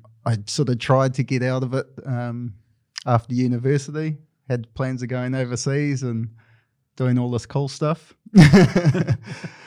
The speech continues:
But I ended up in the family business, and, um, I'm now project manager and financial manager at Jensen Steel.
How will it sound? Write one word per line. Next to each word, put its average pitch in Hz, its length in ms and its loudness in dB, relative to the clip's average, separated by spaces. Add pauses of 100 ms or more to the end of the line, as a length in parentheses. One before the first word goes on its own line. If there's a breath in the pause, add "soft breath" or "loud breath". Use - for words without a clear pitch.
(360 loud breath)
But 127 200 6
I 127 180 4
ended 131 200 0
up 127 160 -2
in 120 80 0
the 113 80 -2
family 123 380 0
business, 123 520 -2
and, 117 380 -2
um, 113 540 -6 (840)
I'm 110 260 2
now 117 440 -2 (160)
project 113 400 -2
manager 113 400 -4
and 110 120 -6
financial 117 480 -8
manager 117 400 -8
at 113 80 -10
Jensen 113 360 -10
Steel. 135 420 -6